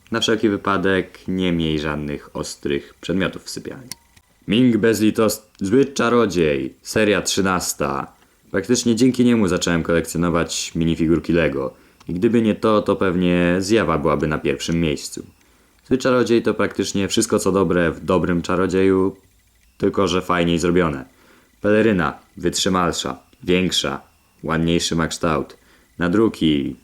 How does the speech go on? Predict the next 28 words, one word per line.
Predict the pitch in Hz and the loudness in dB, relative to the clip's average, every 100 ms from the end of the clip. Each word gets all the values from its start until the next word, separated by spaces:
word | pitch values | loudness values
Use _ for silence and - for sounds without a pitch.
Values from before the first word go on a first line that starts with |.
| _ - | _ -14
jakoś | 78 71 82 - | -14 -8 -8 -6
takie, | 85 95 92 | -6 -4 -2
no, | 98 101 92 - _ _ _ _ _ | -2 -2 -4 -10 _ _ _ _ _
przyjemniejsze | - 113 113 113 113 | -2 0 2 0 0
dla | 107 113 | 2 2
oka. | 101 - 65 65 - - - _ | 0 -2 -8 -10 -16 -20 -20 _
Oraz | 104 113 107 - | -2 0 -2 -8
płomień | - 90 87 78 73 69 | 0 2 4 2 -2 -4
zamiast | 69 76 76 73 80 | -2 -2 -2 -4 -6
jakiegoś | - 71 76 | -6 -4 -2
diamencika | 80 78 80 - 90 | 0 0 0 -2 -2
w | 71 | -2
lasce, | 71 - - - | -4 -8 -10 -10
też | - 80 | -6 -4
super. | - 71 - 69 - - - _ | -4 -4 -6 -12 -16 -20 -20 _
Fajniejsza | 87 90 90 85 82 | -2 0 0 0 0
broda, | 80 82 82 78 73 | 2 2 2 -2 -4
fajniejsza | 87 85 87 85 82 | -2 2 2 2 -2
twarz, | 80 82 80 78 - - - | -2 -2 -2 -2 -6 -10 -4
brak | - 85 85 | -2 -2 -4
głupiej | 73 78 87 87 | -4 0 0 0
czapki, | 80 85 80 - 82 | 0 -2 -4 -4 -6
przez | 80 76 - | -4 -6 -8
którą | - - 78 | -8 -4 -2
wygląda | 76 78 78 76 76 | -2 -2 -2 -2 -4
się | - | -2
jak | 78 76 - | -2 -2 -4
idiota. | 80 82 80 82 76 76 | 0 0 0 -2 -4 -4